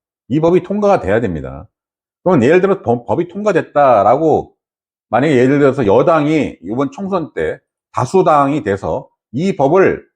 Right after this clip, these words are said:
통과시켰다고 했을 경우에 모든 것이 해결되느냐? 근데 그게 아니고요.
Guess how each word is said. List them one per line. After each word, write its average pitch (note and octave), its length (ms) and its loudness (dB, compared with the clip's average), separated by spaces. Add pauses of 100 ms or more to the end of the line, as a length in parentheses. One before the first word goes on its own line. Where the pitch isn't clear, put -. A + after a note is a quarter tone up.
(260)
통과시켰다고 G3+ 880 -2
했을 G3 340 -2
경우에 G#2 600 -2 (500)
모든 E3 240 2
것이 F3 180 0
해결되느냐? B2+ 720 0 (400)
근데 C3+ 140 -2
그게 C3+ 180 2
아니고요. F2+ 500 -4